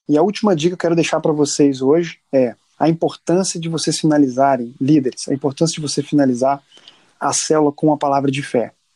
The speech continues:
Uma palavra de esperança, uma palavra de encorajamento, né? O clima pra finalizar a célula tem que ser pra cima.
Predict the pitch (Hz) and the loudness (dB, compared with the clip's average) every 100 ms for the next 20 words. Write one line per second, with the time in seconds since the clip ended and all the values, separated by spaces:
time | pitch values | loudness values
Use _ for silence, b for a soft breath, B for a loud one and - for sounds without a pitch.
0 | _ b b b b - 175 180 170 180 | _ b b b b 0 0 2 0 0
1 | 165 165 - 151 147 165 165 - 139 135 | -2 -2 0 2 2 2 0 -2 -4 0
2 | 147 175 170 165 160 147 135 131 120 113 | 0 2 0 0 0 0 0 -2 -4 -6
3 | 110 - _ _ 120 139 B B - 151 | -14 -20 _ _ -8 -8 B B -4 -4
4 | - 208 262 196 175 165 _ _ _ _ | 0 2 2 0 -2 -4 _ _ _ _
5 | 151 160 151 127 156 147 - 147 160 143 | 0 2 2 2 0 0 -2 0 0 0
6 | 123 b b - 165 - 170 - 165 - | -4 b b -2 -2 0 -2 -2 -4 -2
7 | 165 160 135 | 2 2 0